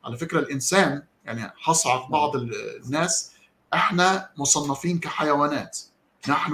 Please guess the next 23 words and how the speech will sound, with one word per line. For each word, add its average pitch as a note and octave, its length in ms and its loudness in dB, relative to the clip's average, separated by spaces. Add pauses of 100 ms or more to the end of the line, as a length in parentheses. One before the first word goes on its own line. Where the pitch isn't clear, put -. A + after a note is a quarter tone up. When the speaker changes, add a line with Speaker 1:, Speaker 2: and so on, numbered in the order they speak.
(120)
Speaker 1:
نندرج C3+ 400 0
تحت C#3+ 260 -4
الكينجدم D#3+ 580 -2
animalia C#3 680 -2 (340)
في - 140 -8
ال-، A2+ 160 -6
في - 120 -12
البيولوجي. B2+ 680 0 (640)
آه، A#2+ 220 -2
ونحن C#3+ 640 0
كمان C#3+ 480 0
من D#3+ 120 2
الرئيسيات، C3+ 800 0
يعني A2+ 160 -2
نحن، E3+ 640 2 (600)
Speaker 2:
لكن C3+ 240 4
Speaker 1:
نحن C3+ 100 4
Speaker 2:
هذا D#3+ 240 6
أتى F3 140 2
لاحقًا D3+ 580 2
هاني. A#2 320 -2 (1300)
Speaker 1:
نعم، G3 300 6
نعم. C#3+ 300 0